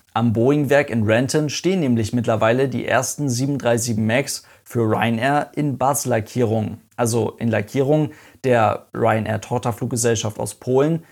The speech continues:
Aber wann diese Fluggesellschaft unter diesem Namen mit dieser Lackierung an den Start gehen wird, das hängt jetzt voll und ganz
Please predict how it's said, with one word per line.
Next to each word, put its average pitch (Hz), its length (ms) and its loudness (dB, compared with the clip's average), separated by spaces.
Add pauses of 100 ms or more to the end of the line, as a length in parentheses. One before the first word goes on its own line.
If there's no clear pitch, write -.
(240)
Aber 120 440 2
wann 143 240 2
diese 131 280 2
Fluggesellschaft 117 760 0
unter 107 220 -4
diesem 151 320 -2
Namen 131 260 0
mit 113 160 -2
dieser 131 220 0
Lackierung 117 760 -4
an 117 160 -4
den 117 140 0
Start 170 300 0
gehen 131 240 0
wird, 143 400 0
das - 260 -10
hängt 151 160 -8
jetzt - 240 -8
voll 165 160 -4
und 139 160 -6
ganz 135 320 0